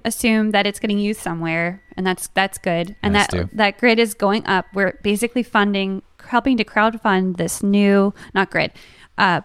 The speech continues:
Speaker 1: power, solar power or
Speaker 2: Mm-hmm.
Speaker 1: wind power, something sustainable plant.
Speaker 2: Mm-hmm.
Speaker 1: And hopefully in the future, we'll have technology to help utilize that even more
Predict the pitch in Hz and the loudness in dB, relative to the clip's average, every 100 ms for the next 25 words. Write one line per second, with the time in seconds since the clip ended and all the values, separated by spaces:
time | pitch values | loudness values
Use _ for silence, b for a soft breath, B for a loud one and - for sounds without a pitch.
0 | - - 185 170 - - - - 254 247 | -6 -2 0 0 -4 -20 -20 -2 2 2
1 | 226 190 175 175 - - 170 170 226 214 | 2 0 0 -2 -4 -4 -2 2 2 2
2 | 180 170 - 233 214 202 208 185 170 170 | 0 0 -2 -2 -2 -4 -4 -2 -4 -6
3 | 190 156 156 _ _ 85 95 113 - b | -4 -4 -6 _ _ -8 -6 -6 -8 b
4 | b b b b b b b _ - 208 | b b b b b b b _ -2 2
5 | 190 180 196 247 233 285 247 - 208 - | 4 4 2 -2 2 2 0 -4 -8 -4
6 | 202 196 190 190 202 196 - 202 190 185 | -2 0 -2 -2 0 0 0 0 4 4
7 | 180 175 180 175 170 185 185 175 180 165 | 4 0 -2 0 -2 -2 -4 -4 -4 -4
8 | - 196 208 196 160 156 175 | -4 -2 0 0 0 -2 -4